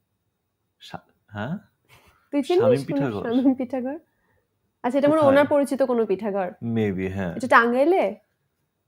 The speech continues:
Speaker 1: টাঙ্গাইলে কি এরকম আছে একটা? আমার না ঠিক খেয়াল পড়তেছে না। আমি আসলে এখন খুবই কম যাওয়া হয় টাঙ্গাইলে আমার।
Speaker 2: হুম হুম।
Speaker 1: নতুন হইছে কিনা খেয়াল নাই আসলে। যদি হয় তাহলে যাবো আর কি।
Speaker 2: <laughs>
Speaker 1: আহ, যদি আসলে খাবার ভালো
Speaker 2: হ্যাঁ।
Speaker 1: হয়।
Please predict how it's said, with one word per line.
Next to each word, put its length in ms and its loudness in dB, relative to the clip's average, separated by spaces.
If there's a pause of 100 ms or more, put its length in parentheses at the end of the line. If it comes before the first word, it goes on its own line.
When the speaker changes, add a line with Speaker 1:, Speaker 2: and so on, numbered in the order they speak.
(580)
Speaker 1:
টাঙ্গাইলে 680 -6
কি 600 -4
এরকম 360 -6
আছে 320 -10
একটা? 500 -10 (400)
আমার 180 -8
না 60 -6 (100)
ঠিক 140 -14
খেয়াল 300 -2
পড়তেছে 420 -10
না। 260 -8
আমি 240 -6
আসলে 280 -4
এখন 300 -8
খুবই 240 -4
কম 260 -2
যাওয়া 180 -2
হয় 120 -6
টাঙ্গাইলে 320 -4
আমার। 220 -8 (380)
Speaker 2:
হুম 160 0
হুম। 200 -2 (360)
Speaker 1:
নতুন 260 0
হইছে 240 -2
কিনা 320 -4 (340)
খেয়াল 240 -4
নাই 160 0
আসলে। 320 -2
যদি 180 6
হয় 300 8
তাহলে 260 6
যাবো 260 6
আর 80 4
কি। 80 6
Speaker 2:
<laughs> 340 4
Speaker 1:
আহ, 100 10
যদি 180 6
আসলে 320 8
খাবার 320 8
ভালো 260 6
Speaker 2:
হ্যাঁ। 120 2
Speaker 1:
হয়। 80 -6